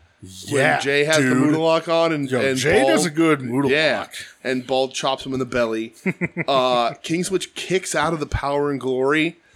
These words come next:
Speaker 1: Wild.
Speaker 2: So close.
Speaker 1: Uh, one thing about Switchblade.
Speaker 2: Yeah.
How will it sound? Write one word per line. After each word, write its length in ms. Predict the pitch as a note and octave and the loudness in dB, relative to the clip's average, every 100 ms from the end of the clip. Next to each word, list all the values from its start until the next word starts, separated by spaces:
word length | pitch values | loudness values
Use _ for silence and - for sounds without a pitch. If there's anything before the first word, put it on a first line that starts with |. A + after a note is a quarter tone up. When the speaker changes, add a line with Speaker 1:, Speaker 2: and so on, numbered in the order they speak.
| - | -20
Speaker 1:
Wild. 520 | F#2+ G#2 A#2 - - | -18 -4 -2 0 0
Speaker 2:
So 240 | E3+ F3 F3+ | 4 6 4
close. 720 | - A#2+ F2+ F#2 - - - - | 2 -8 -8 -8 -6 -8 -8 0
Speaker 1:
Uh, 260 | D3 C#3+ | 4 4
one 320 | C#3 C3+ D#3 F3+ | 2 2 2 2
thing 200 | G3 F#3+ | 0 0
about 480 | F3 E3 D3 - _ _ _ _ _ | 4 4 4 -2 _ _ _ _ _
Switchblade. 640 | - C#3+ C3+ E3+ E3 E3 | -2 -2 0 2 4 4
Speaker 2:
Yeah. 260 | D#3 A#2 E2+ | 0 -6 -8